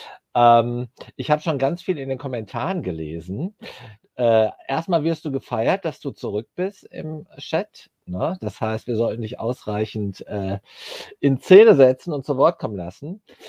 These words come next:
Und zweitens wird auch schon deine Meinung zu Germany twelve Points, äh,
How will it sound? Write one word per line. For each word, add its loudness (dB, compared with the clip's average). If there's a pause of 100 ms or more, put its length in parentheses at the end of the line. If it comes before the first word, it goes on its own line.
(160)
Und -2
zweitens 0
wird -8
auch -8
schon -6
deine -2
Meinung -6
zu -6
Germany -4
twelve -6
Points, -8
äh, -8